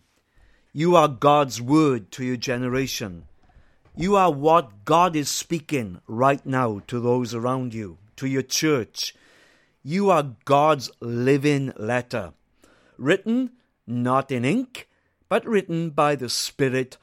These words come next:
of the living God. The Bible tells me that in the beginning, the Word and God were one. They still are. God is the Word,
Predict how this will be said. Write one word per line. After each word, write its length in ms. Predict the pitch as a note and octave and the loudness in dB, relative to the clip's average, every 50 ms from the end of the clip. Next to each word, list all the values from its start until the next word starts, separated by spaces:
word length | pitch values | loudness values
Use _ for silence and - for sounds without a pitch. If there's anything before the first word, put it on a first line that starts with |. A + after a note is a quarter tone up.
| _ _ _ _ _ _ _ _ _ - | _ _ _ _ _ _ _ _ _ -2
of 380 | C3 B2+ B2+ B2 A#2+ - - | 0 2 2 2 0 -4 -8
the 80 | - A#2 | -8 -6
living 460 | A#2 A2+ A2+ A2+ G#2 A#2 A2+ A2+ A2 | -4 -2 -2 -2 -2 -2 -4 -4 -6
God. 420 | - A2+ G#2 G2+ G2 F#2 E2 - _ _ _ _ _ _ _ _ _ _ _ _ _ _ _ | -6 -8 -8 -8 -10 -14 -16 -18 _ _ _ _ _ _ _ _ _ _ _ _ _ _ _
The 80 | C#3+ | -2
Bible 280 | C3+ F#3 G3+ G3 F#3 F#3 | 2 2 4 4 2 -2
tells 340 | - F3 F3 F3 E3+ - D#3+ | -2 0 0 0 0 0 -2
me 100 | E3 D3+ | -4 -2
that 220 | C3+ C#3 C#3 - | 0 -2 -2 -2
in 80 | D3 C#3 | -4 -4
the 60 | C#3 | -4
beginning, 520 | C3 C#3+ B2+ D#3+ D#3 C#3+ B2+ B2 B2 A#2 | -4 -4 -4 -2 -2 0 -2 -2 -2 -4
the 80 | A2 B2 | -4 -4
Word 600 | B2 C3 F3+ A#3 A#3+ F#3+ C3 A2+ A2 A#2 A#2+ - _ _ _ _ _ _ _ _ _ _ _ _ _ _ _ - | -4 -2 0 2 2 2 2 0 -2 -6 -8 -14 _ _ _ _ _ _ _ _ _ _ _ _ _ _ _ -6
and 220 | C3 B2+ B2+ A#2 | -4 -4 -4 0
God 480 | - D3+ C#3 A#2 G2+ G2+ G#2+ G2+ F#2 - _ _ _ _ _ _ _ | 2 2 2 2 0 -2 -4 -6 -8 -16 _ _ _ _ _ _ _
were 100 | C#3+ D3+ | 2 2
one. 460 | E3 D#3+ F3+ E3+ C3 G2+ F2 - - _ _ _ _ _ _ _ _ _ | 4 4 4 2 2 0 -6 -12 -18 _ _ _ _ _ _ _ _ _
They 140 | - C4 - | -6 -4 -4
still 320 | - - D3+ B2 A2 B2+ | -2 -2 -2 0 2 2
are. 240 | D3 C#3 G2+ E2+ E2+ _ _ _ _ _ _ _ _ _ _ _ _ _ _ _ _ - | 2 0 0 -4 -10 _ _ _ _ _ _ _ _ _ _ _ _ _ _ _ _ -2
God 300 | D3 B2 A2+ A#2+ B2+ C3 | 0 2 2 2 2 2
is 340 | D3+ F3 F3+ D#3+ - - - - | 2 2 2 0 -4 -8 -8 -8
the 140 | A#2 A#2+ | -6 -2
Word, 360 | A2+ A#2+ D3+ F#3+ B3 C4+ - | 2 4 6 6 4 4 0